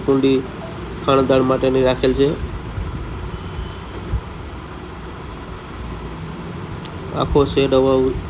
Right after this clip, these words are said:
હવા ઉજાસવાળો છે. તમે આ ગાય જોઈ શકો છો, કુંડી.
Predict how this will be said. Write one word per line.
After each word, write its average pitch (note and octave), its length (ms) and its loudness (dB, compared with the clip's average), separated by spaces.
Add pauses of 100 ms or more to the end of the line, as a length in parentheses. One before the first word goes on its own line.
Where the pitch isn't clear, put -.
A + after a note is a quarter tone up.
(480)
હવા C3+ 200 6
ઉજાસવાળો C3 560 6
છે. D3 160 4 (1000)
તમે B2+ 160 4
આ C3 80 6
ગાય C3+ 240 6
જોઈ C3+ 200 6
શકો B2 300 2
છો, B2 240 4
કુંડી. C3 360 6